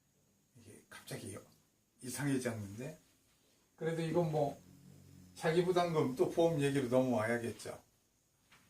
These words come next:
자, 구조체와 피복제. 구조체란, 예, 비닐하우스를 할 때 비닐이 피복제죠. 그럼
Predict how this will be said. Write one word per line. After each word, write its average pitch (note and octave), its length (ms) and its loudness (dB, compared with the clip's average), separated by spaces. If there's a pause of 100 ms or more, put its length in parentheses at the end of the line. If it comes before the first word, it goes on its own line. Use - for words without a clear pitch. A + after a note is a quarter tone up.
(500)
자, A2+ 320 0 (680)
구조체와 F#3 640 4
피복제. E3+ 600 -2
구조체란, F#3 680 4 (480)
예, B2+ 280 0
비닐하우스를 D#3 680 2
할 C3 200 -2
때 F#3+ 260 -4 (560)
비닐이 D#3+ 480 -2
피복제죠. D3 840 -2 (520)
그럼 D#3 300 -10